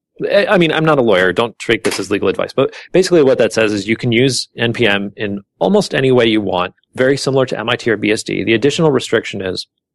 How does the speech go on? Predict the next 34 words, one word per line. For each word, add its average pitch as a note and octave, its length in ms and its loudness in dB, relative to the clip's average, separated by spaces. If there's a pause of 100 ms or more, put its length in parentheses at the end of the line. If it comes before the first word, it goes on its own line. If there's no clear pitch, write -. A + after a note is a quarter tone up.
(100)
you B2+ 100 0
can't - 260 -2
change D3 340 0
it D3 140 2
and G#2+ 160 -6
still A#2 240 0
call G#2 240 2
it A#2 80 2
N G#2 140 -2
P A2+ 180 -4
M F#2+ 240 -8 (180)
without A2 380 0
sending B2 300 -2
those A2 160 0
changes A2 360 -2
upstream. - 520 -6 (260)
So A#2+ 260 2
if A2 120 -2
you D#3 160 2
said, A2+ 500 2 (220)
you B2 140 -2
know, A2 140 0
"I'm A#2+ 120 0
gonna D3+ 160 2
change C#3 320 -2
N A#2+ 180 -4
P B2+ 160 0
M G#2+ 140 0
so A#2+ 140 -2
that G#2 140 4
it, G#2 200 -4 (220)
you A2+ 160 -2
know, F#2 280 -2 (560)
installs B2 720 0